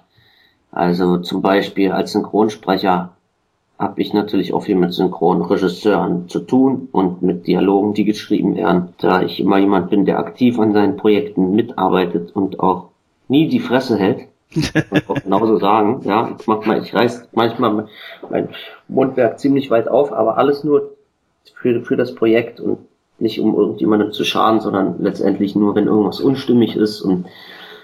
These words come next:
Speaker 1: dementsprechend habe ich mich natürlich auch in, in Texte mit eingemischt, <laughs> die für mich geschrieben wurden, sehr oft, häufig und auch Verbesserungsvorschläge gemacht. Und hab einfach irgendwann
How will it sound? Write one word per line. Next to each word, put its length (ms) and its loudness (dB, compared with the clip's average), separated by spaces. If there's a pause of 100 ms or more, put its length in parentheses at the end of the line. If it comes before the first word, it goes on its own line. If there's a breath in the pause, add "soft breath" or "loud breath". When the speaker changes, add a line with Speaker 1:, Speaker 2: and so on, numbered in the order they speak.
(180 loud breath)
Speaker 1:
dementsprechend 720 2
habe 120 0
ich 100 -2
mich 160 2
natürlich 440 0
auch 300 0
in, 320 0
in 380 -4
Texte 760 0
mit 220 -2
eingemischt, 640 0
<laughs> 340 -8
die 80 4
für 120 -2
mich 200 -2
geschrieben 480 -2
wurden, 320 0
sehr 280 -2
oft, 280 -8
häufig 500 -2
und 260 -8
auch 180 -8 (120)
Verbesserungsvorschläge 1040 -2
gemacht. 380 -8 (920 loud breath)
Und 680 2
hab 260 -6
einfach 840 -4
irgendwann 800 0